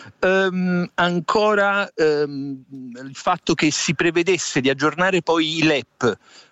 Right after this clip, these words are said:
con un decreto del Presidente del Consiglio dei Ministri, anche questo è stato colpito da incostituzionalità, sempre per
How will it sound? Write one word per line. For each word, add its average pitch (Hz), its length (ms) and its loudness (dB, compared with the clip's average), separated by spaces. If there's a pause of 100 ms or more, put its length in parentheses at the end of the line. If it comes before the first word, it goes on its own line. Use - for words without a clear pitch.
(100)
con 170 340 2
un 139 520 2
decreto 143 480 0
del 131 140 0
Presidente 127 420 0
del 127 40 2
Consiglio 131 300 0
dei 131 100 4
Ministri, 120 320 0
anche 110 220 0
questo 120 240 -2
è - 20 -10
stato 101 240 -4
colpito 113 560 0
da 87 120 2
incostituzionalità, 98 1080 0
sempre - 380 -2
per 85 180 0